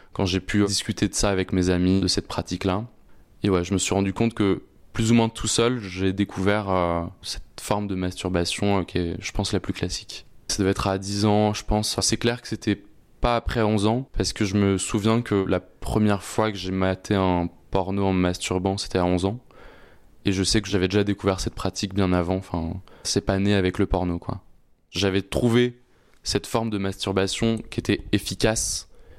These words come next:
et assez classique, mais du coup, je pense que j'ai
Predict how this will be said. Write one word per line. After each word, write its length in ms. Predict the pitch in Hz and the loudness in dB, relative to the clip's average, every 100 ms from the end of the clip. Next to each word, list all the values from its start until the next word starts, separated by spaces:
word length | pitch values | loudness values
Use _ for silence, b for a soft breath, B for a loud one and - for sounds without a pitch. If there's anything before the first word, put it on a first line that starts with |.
| B - | B -4
et 80 | 98 | 0
assez 240 | 95 - | 2 2
classique, 540 | 107 104 98 143 143 - B B | 2 2 2 -2 -4 -10 B B
mais 80 | - | -4
du 140 | 104 104 | -2 0
coup, 100 | 147 | 0
je 120 | - | 2
pense 240 | 131 147 | 2 0
que 100 | - | 0
j'ai 380 | 98 98 98 - | 2 2 2 0